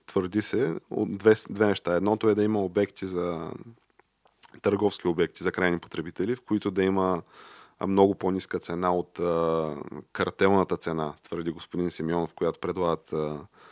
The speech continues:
големите вериги в нас. А, и другата цел е държавата да влезе на пазара за данъчни складове, а, който се държи, мисля, седемдесет плюс процента от една компания, от Лукойл.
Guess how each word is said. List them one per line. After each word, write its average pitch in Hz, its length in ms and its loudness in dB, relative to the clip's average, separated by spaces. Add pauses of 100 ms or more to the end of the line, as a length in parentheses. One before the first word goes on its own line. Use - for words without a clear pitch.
(300)
големите 92 480 2
вериги 90 360 0
в 78 180 -4
нас. - 360 -8 (500)
А, 113 220 2
и 117 120 4
другата 117 420 4
цел 123 340 6
е 123 480 4
държавата 107 480 4
да 101 60 2
влезе 104 340 2 (240)
на 98 200 -2
пазара 98 400 2
за 92 140 -2
данъчни 95 400 -2
складове, 90 520 0 (380)
а, 98 120 -4
който 101 280 2
се 92 100 -4
държи, 92 360 -4
мисля, 101 640 0 (460)
седемдесет 92 640 0
плюс 104 220 -2
процента 101 500 -2
от 95 140 0
една 95 240 -2
компания, 82 520 -8
от 101 240 -12
Лукойл. 98 460 -10